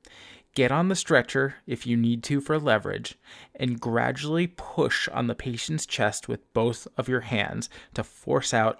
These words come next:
all of that trapped air. My one pearl for this is to make sure you tell the nurse and the respiratory therapist what you're going to do <laughs> before you do it. Otherwise, you're probably gonna freak some people out.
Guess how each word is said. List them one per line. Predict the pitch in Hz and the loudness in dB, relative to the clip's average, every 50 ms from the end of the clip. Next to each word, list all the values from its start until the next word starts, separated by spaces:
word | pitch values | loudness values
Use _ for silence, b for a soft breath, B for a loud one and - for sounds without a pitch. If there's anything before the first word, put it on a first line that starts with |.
| - | 0
all | - 123 123 123 127 | 2 4 4 6 4
of | 135 131 120 | 4 2 2
that | 123 120 123 - | 0 -2 -2 -4
trapped | - - 123 110 98 - - - | -4 0 0 0 0 0 -6 -10
air. | - 101 98 - - - - _ _ _ _ _ _ _ _ B B B B B B B B B B B | -10 -8 -8 -8 -10 -14 -20 _ _ _ _ _ _ _ _ B B B B B B B B B B B
My | - 117 | 0 0
one | 120 120 139 160 147 143 165 170 185 185 180 165 | 2 2 2 4 4 6 8 8 8 8 6 4
pearl | - - - 147 143 143 127 117 | 2 2 6 6 8 8 8 6
for | 110 - 120 113 | 4 2 0 0
this | 110 - 113 - - - - B B B B B | 0 -2 -6 -8 -8 -10 -10 B B B B B
is | - 117 - | -4 -2 -2
to | - - 127 123 | -2 -4 -4 -2
make | 123 123 120 117 120 127 131 139 139 - - - _ - | -2 0 0 2 2 2 2 0 -2 -6 -16 -18 _ -10
sure | - - - - - 135 113 110 107 - - - B B B B | -6 -4 -2 2 4 6 6 6 6 2 0 -8 B B B B
you | - 120 117 | -6 -6 -6
tell | - - - 123 123 131 | -4 -2 2 6 6 6
the | 135 156 160 | 6 4 2
nurse | 156 147 139 143 151 - - - - - | 2 2 2 2 2 0 -4 -8 -6 -2
and | - 117 | 0 0
the | 113 110 | 2 2
respiratory | 117 113 110 - - - - - 165 160 | 2 0 -2 -2 -6 -6 -2 0 0 0
therapist | 165 - 143 123 117 120 - 113 113 110 - - B B B B B B | 0 0 0 0 0 0 0 0 -2 -2 -2 -6 B B B B B B
what | B 120 113 110 117 123 - - | B -6 -2 0 0 0 0 0
you're | 147 151 | 0 2
going | 135 147 147 147 143 | 4 4 4 4 2
to | 139 | 0
do | 131 123 - 131 131 120 117 | -2 0 4 6 6 6 6
<laughs> | |
before | 120 123 117 - - - 135 135 117 139 139 | 4 2 0 0 2 4 6 6 8 8 8
you | 131 123 123 127 | 6 6 2 0
do | 120 113 113 107 107 | 0 0 0 0 0
it. | 101 - - _ _ B B B B 131 131 B | 0 -2 -6 _ _ B B B B -12 -6 B
Otherwise, | - 131 131 131 127 127 123 120 113 | 2 4 4 6 6 6 6 6 4
you're | 127 - | 0 -6
probably | - - 147 147 143 139 | -8 -4 -2 0 2 2
gonna | 135 135 123 117 | 2 2 2 2
freak | - - - 135 123 120 | 0 0 2 2 2 2
some | - - 120 110 | 0 -2 -2 -2
people | - - 113 - - 104 104 98 | -2 -2 -4 -4 -2 -2 -2 -2
out. | - 50 50 - - | -2 -4 -4 -6 -10